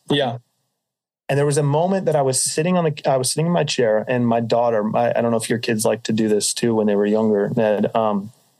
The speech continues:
Speaker 2: my daughter likes to pretend she's a little chef,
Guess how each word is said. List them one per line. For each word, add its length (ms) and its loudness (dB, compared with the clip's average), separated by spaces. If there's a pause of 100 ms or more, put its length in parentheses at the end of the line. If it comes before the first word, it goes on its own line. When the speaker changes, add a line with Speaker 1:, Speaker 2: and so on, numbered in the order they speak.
(500)
Speaker 2:
my 160 2
daughter 280 2
likes 220 0
to 80 -2
pretend 400 -2
she's 160 -2
a 20 0
little 200 0
chef, 500 -4